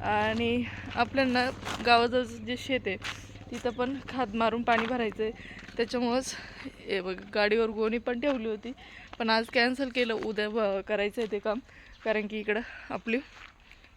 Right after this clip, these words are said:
मका पहिले भरून टाकायची आहे, कारण की ना, रात्रीचा लकी पण खूप ताण देतो कागदाला आणि, अ,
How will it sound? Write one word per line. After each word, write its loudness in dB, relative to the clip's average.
मका -2
पहिले 4
भरून 0
टाकायची -2
आहे, -2
कारण 2
की -4
ना, 2
रात्रीचा 2
लकी 0
पण 0
खूप -2
ताण 0
देतो -4
कागदाला 0
आणि, 0
अ, -2